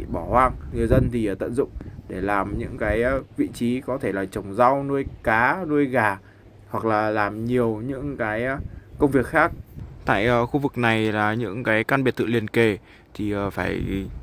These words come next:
tìm kiếm kỹ lưỡng và nhìn kỹ thì chúng tôi mới phát hiện được, ờ, một căn nhà đang có dấu hiệu là được hoàn thiện rồi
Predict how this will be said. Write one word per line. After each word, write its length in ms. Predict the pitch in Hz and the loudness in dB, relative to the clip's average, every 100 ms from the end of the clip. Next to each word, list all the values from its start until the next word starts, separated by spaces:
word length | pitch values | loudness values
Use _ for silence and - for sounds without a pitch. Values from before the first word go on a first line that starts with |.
| - - - - - | -16 -20 -14 -12 -8
tìm 220 | - 110 110 | -2 -2 0
kiếm 640 | 113 110 123 135 143 151 135 _ - - - - - | 2 2 2 -2 -2 -4 -8 _ -20 -20 -20 -8 2
kỹ 240 | 147 180 | 6 8
lưỡng 320 | 185 170 180 165 - | 8 6 6 -2 -4
và 160 | 110 | -2
nhìn 400 | 113 110 107 107 110 | 0 -2 -4 -8 -6
kỹ 220 | 143 196 214 | 0 0 0
thì 100 | 127 | -2
chúng 180 | 127 135 | -2 4
tôi 220 | 156 131 | 4 4
mới 140 | 123 | 0
phát 140 | 120 175 | 0 2
hiện 340 | 196 127 117 | 2 2 -4
được, 220 | 107 104 | -4 -4
ờ, 180 | - 101 | -6 -6
một 440 | 104 110 113 - - | -4 0 0 0 0
căn 200 | 131 127 | 2 4
nhà 260 | 113 95 - - - - | 4 2 -4 -12 -10 -4
đang 320 | 107 113 113 | 0 2 2
có 640 | 107 104 104 107 117 123 139 - - - | 0 0 2 0 0 -2 -4 -8 -8 -8
dấu 140 | - 120 | 0 2
hiệu 160 | 147 | 4
là 100 | - | 4
được 180 | 113 107 - | 2 0 0
hoàn 180 | 113 | 0
thiện 260 | 110 107 117 | 0 -2 2
rồi 260 | 120 113 | 4 4